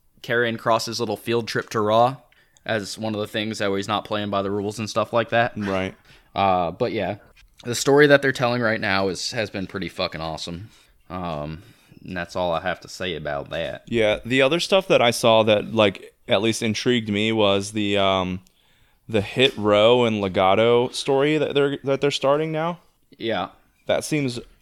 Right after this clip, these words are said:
Speaker 2: pretty interesting, going with, like, Swerve Scott versus Escobar, probably for the, uh,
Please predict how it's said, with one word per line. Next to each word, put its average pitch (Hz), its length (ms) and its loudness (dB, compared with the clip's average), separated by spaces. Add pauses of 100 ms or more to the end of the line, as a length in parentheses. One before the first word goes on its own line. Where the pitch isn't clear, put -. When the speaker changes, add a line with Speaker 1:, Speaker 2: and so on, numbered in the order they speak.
(200)
Speaker 2:
pretty 143 260 -2
interesting, 107 760 -4 (520)
going 113 220 4
with, 110 140 0
like, 107 160 4
Swerve 117 320 0
Scott 107 380 2
versus 98 720 -2 (520)
Escobar, 101 640 2
probably 101 300 2
for 104 180 -2
the, 98 280 0
uh, 92 340 4